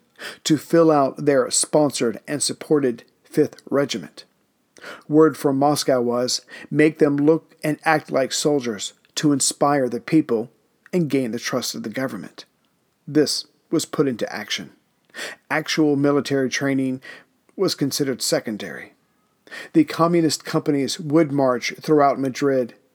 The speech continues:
and, to Stalin's credit, earn the appreciation of the locals.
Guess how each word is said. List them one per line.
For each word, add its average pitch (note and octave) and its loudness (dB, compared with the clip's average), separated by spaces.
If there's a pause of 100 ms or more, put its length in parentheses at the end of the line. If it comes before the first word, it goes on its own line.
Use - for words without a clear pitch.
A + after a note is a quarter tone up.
and, D3 0
to D#3 2
Stalin's A#2 -2
credit, D3+ 0 (580)
earn E3 2
the C3+ 0
appreciation B2 -4
of B2 -10
the B2 -4
locals. B2+ -6